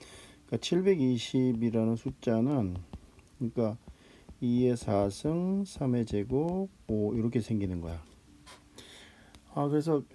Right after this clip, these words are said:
가에 대한 해석은 이제 뭐 그렇게 크게 중요한 거 아니니까요. 그쵸? 요 해석은 어떻게 된다고? 이의 사 승, 삼의 제곱, 오의 일 승 이렇게 생긴 겁니다. 자, 그런데 문제가 있어.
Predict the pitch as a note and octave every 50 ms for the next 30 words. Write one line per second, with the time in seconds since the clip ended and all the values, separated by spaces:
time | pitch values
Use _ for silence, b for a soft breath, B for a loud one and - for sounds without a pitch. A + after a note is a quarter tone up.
0 | D3+ - - F3 - - - A#2+ A#2+ C3+ E3+ F#3+ F#3+ E3 E3 D#3+ E3 E3 E3 G3
1 | G3 - A3 G#3 G3 G3+ F#3+ F3 D#3 D3+ D3 C3+ B2+ B2 A#2+ A#2 A2 - B2 A#2
2 | - A#2 - - - - - - F#3+ E3+ E3 - B2 A#2 A#2 A#2 A2 A2 A#2 G2
3 | E2+ F2+ F#2+ F#2 F2+ F2+ - F2 E2+ E2+ E2+ F#2 F#2+ F2 G#2+ G#2 - - D3 F3
4 | G3+ A3 A3 - A#2+ A2 G#2+ G#2+ G#2 A#2 A2+ - A#2 A2 A#2 A#2 G#2 F#2+ - -
5 | A2 G2+ G2+ G2 F#2 F#2+ G2+ A2 D3 E3+ F#3+ G#3 A#3 - - B B B B B
6 | B B B B - - - A2 A2 A2+ A#2 A2+ A2+ G#2+ - G#2 G2 F#2+ F#2+ F#2+
7 | G2 - - D#3 E3 F3+ F#3+ G3+ G#3+ G#3 - - F3 D#3+ D3 C#3+ C#3 C3 - -
8 | G#2 G2 - A#2 C#3 D#3+ F3+ G3+ - - - - - - - - - G#2+ G#2+ A2
9 | A2+ A2+ A2+ A2+ C3 A#2 A#2 A2+ - A#2 A2 B2+ C#3 D3 C#3+ C3+ C#3 C3+ B2 A#2
10 | G#2+ G2 F2+ F2+ F2+ F2+ - A#2 A2 G#2+ - - - - - - - - - -
11 | - - - B B B B B B B B B B B B B B B B -
12 | - - F2 - A#2+ C#3 C#3+ G#2+ G2+ G2+ A2+ A#2+ D3 C#3 A#2 A2 G2+ G2 F#2+ F#2+
13 | F2+ - - - F2+ F2 F2